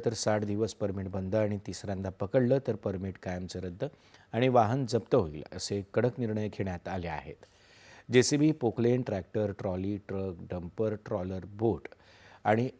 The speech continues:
एक्स्कॅटवर अशा कोणत्याही वाहनांचा अवैध वाहतुकीत वापर झाला तरी हीच कठोर कारवाई होणार आहे. अवैध वाहतूक दिसताच माहिती तात्काळ परिवहन विभागाला द्यायची, जेणेकरून जागेवारी कारवाई करता येईल. या उपाययोजनांमुळे अवैध वाळू वाहतूक मोठ्या प्रमाणावर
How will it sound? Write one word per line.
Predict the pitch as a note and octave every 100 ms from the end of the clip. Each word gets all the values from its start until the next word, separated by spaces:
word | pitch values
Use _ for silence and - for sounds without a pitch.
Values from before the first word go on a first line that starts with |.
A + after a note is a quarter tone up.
| -
एक्स्कॅटवर | G#2+ - D3 C#3 C#3 D3 -
अशा | G2 A2 A2+
कोणत्याही | - G#2 F#2 G#2 G#2 D3
वाहनांचा | A#2+ G2+ G#2 G2+ A2+ A#2 -
अवैध | G2 F#2+ A#2+ A#2+
वाहतुकीत | A2 G2 - F#2 F#2+ F#2
वापर | F2+ F#2+ F#2
झाला | A#2 F2+ - -
तरी | G#2 G#2+ F#2+
हीच | B2+ D3 -
कठोर | A2 - A2+
कारवाई | - F#2+ F2 F2+ F2+
होणार | - G#2 E2+
आहे. | D#2 D2+ - _ - - - - -
अवैध | A#2+ C3+ D#3
वाहतूक | D3+ C#3+ D3+
दिसताच | C3+ B2 D3 C3+
माहिती | B2+ A2 A2 B2 B2
तात्काळ | - G2 - G#2+
परिवहन | G#2 G2 F#2+ F#2+ G2+
विभागाला | F#2+ F#2 F#2 F#2 F#2
द्यायची, | F#2+ F#2 D3
जेणेकरून | - G2 F#2 G2 F#2+ F#2
जागेवारी | F2 F#2+ G#2+ C3+ B2 C3 C3+ - - -
कारवाई | F#2 F#2+ F#2 F#2+
करता | - F2+ -
येईल. | F#2 F#2+ C#3+ - - - - -
या | C3+
उपाययोजनांमुळे | B2+ D3 D3 C3+ C#3+ C#3+ C#3+ D3+
अवैध | - G#2 G#2+ G2+
वाळू | G2+ G#2+ B2+
वाहतूक | G2+ F#2+ G2 F#2+
मोठ्या | F#2 F#2+
प्रमाणावर | - F#2 F2+ F#2